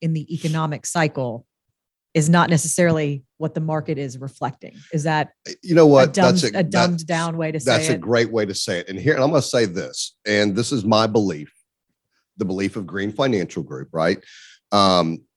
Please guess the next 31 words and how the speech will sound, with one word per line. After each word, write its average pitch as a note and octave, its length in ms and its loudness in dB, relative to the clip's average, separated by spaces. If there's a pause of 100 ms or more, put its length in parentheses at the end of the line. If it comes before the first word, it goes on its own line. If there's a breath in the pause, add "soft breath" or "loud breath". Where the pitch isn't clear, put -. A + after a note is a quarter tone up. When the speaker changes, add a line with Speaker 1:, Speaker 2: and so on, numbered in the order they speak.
(420)
Speaker 2:
that G2+ 320 2
we A#2+ 160 4
are G#2+ 80 4
not A#2 460 0 (580)
in F#2+ 140 -4
a E2 40 -4
recession, D#2 520 -10 (420)
okay? D#2+ 320 -4 (480 loud breath)
And G2 320 2
I G2 100 2
can G2+ 140 -4
point A2 280 0
to G2 100 -4
many, G2+ 360 2
many A#2 260 2
things E2+ 640 -6
that E2+ 100 -6
will D#2+ 160 -6
say F#2 200 -2
that E2+ 100 0
we E2 120 0
are D#2 80 -2
not D2+ 440 -6
in D#2 80 -10
a C#2 40 -10
recession. A#1+ 640 -12
And, C#2 400 -14
and D2 420 -12
there's F2 240 -2
only G2 140 4
one, G#2 580 2